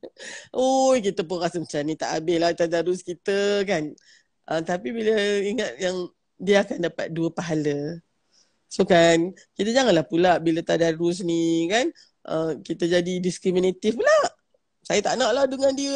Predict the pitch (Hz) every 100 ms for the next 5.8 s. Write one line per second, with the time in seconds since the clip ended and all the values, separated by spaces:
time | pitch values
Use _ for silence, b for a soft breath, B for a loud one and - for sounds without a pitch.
0 | 277 269 277 294 - B B _ - 240
1 | 320 415 302 - 170 170 190 190 220 233
2 | 233 240 220 - 240 240 269 247 240 233
3 | 233 226 214 214 240 247 247 - 247 254
4 | 233 240 247 240 240 214 202 262 254 320
5 | 233 285 220 202 - 185 -